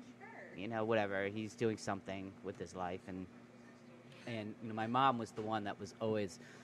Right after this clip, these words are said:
really there for me. You know, when I was in France working, she sent me money when I was broke. You know, she just always stuck by.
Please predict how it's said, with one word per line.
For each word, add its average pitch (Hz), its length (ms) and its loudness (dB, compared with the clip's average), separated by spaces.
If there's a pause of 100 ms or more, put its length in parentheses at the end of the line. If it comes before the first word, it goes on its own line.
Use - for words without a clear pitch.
(140)
really 117 360 6
there 101 220 2
for 101 260 -4
me. 95 320 -2
You 104 100 -4
know, 95 180 0
when 98 120 0
I 98 80 2
was 92 160 -2
in 104 80 -6
France 104 480 0
working, 98 440 0
she - 160 -8
sent 95 240 -4
me 101 100 0
money 98 360 2
when 92 100 0
I 90 40 0
was 90 140 -2
broke. 95 440 2 (440)
You 98 80 -2
know, 92 280 0 (140)
she - 220 -6
just 92 300 -6
always 101 180 0
stuck 95 240 -2 (100)
by. 90 300 2